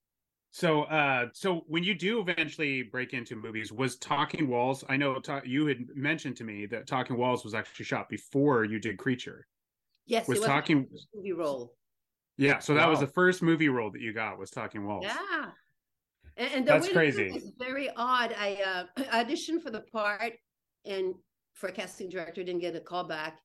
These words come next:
Speaker 2: And maybe three weeks, a month later, I get this phone call from this guy. I had, I was, uh, at, I work as a hostess for the American Film Market, and met a photographer, and we exchanged, uh, phone numbers and all that. And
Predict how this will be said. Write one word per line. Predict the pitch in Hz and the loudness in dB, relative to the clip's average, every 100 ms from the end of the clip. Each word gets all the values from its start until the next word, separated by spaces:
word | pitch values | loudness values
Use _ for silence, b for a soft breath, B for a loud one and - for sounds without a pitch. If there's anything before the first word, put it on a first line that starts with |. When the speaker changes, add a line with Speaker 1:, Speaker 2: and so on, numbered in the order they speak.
| _ _ _ _ | _ _ _ _
Speaker 2:
And | 196 190 185 190 | -4 -2 0 0
maybe | 196 190 202 190 - _ - | 0 -2 -8 -10 -16 _ -12
three | 220 226 | -8 -6
weeks, | 220 214 | -6 -8
a | 208 | -8
month | 196 196 | -8 -8
later, | 226 240 | -8 -6
I | |
get | 196 175 | -8 -8
this | 175 | -10
phone | - 208 | -10 -8
call | 247 | -6
from | 226 202 | -6 -6
this | 180 156 | -8 -6
guy. | 190 208 | -2 -2
I | 208 190 | -2 -6
had, | 185 180 - | -8 -10 -8
I | 190 | -6
was, | 202 196 | -6 -6
uh, | 196 175 165 _ - | -4 -6 -8 _ -6
at, | 196 208 - _ - | -6 -6 -10 _ -14
I | 180 | -8
work | 185 226 220 | -4 -4 -4
as | 180 | -6
a | 165 | -6
hostess | 160 190 - 208 190 | -6 -6 -8 -12 -10
for | 190 | -10
the | 175 | -8
American | 170 165 160 156 | -8 -10 -10 -12
Film | 185 170 | -10 -8
Market, | 165 170 170 180 160 | -6 -6 -8 -12 -10
and | 165 | -8
met | 170 175 | -6 -8
a | |
photographer, | - 170 170 165 175 - 175 160 - _ _ _ _ _ | -12 -14 -12 -10 -12 -12 -14 -14 -18 _ _ _ _ _
and | 180 165 | -8 -6
we | |
exchanged, | 151 - 180 175 - - 156 | -6 -6 -4 -4 -6 -14 -10
uh, | 147 143 _ | -10 -12 _
phone | - 196 | -8 -6
numbers | 185 175 175 | -4 -4 -4
and | 170 | -6
all | 165 | -6
that. | 170 175 - | -4 -6 -6
And | 170 165 | -8 -6